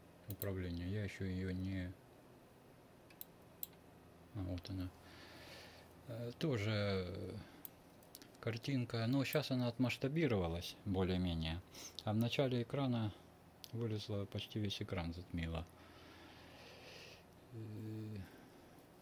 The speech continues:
это её фирменная, э, от Asus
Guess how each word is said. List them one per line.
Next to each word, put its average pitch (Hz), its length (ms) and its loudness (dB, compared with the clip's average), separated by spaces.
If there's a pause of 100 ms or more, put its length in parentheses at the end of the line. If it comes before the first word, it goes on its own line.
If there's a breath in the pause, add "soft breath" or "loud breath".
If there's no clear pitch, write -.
(720)
это 120 180 0
её 95 160 4
фирменная, 90 880 4
э, 98 480 -2 (320)
от - 120 -2
Asus 92 480 0